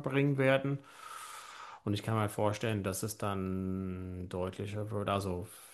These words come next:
wahrscheinlich so mit deiner Prediction mit zwölf oder fünfzehn Punkte ist vielleicht irgendwie so nicht schlecht. Ich hoffe, dass es nicht so ist, weil ich hoffe, dass irgendwie Australien das aufmischt und irgendwie gewinnt.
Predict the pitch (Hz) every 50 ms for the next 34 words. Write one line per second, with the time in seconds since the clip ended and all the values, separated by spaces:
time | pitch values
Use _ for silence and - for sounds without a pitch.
0 | - - 107 107 101 - 107 104 - - 113 107 104 - 110 107 101 - 113 107
1 | 113 107 - - 117 107 110 - - 120 113 113 113 113 - - 113 110 - -
2 | - 127 120 - - 120 107 - 131 143 143 143 156 151 147 143 143 - 131 127
3 | 120 - 127 120 117 113 113 113 113 113 110 113 113 110 110 - - _ _ _
4 | - - - - 131 123 131 160 185 185 - - - - - - - - - -
5 | - - - - - - - - _ _ _ _ _ _ - 139 123 - - 151
6 | 147 156 156 - 202 180 165 143 139 117 113 131 135 151 147 - 170 165 170 175
7 | 175 175 143 127 123 - - 135 131 131 - 143 131 127 117 - 113 117 123 120
8 | 120 117 107 - - - 110 107 110 117 120 123 123 123 117 117 110 - - -
9 | - - - - - 117 117 113 - - 127 123 123 - - 85 98 107 113 107
10 | 104 104 104 98 101 98 90 92 98 104 - -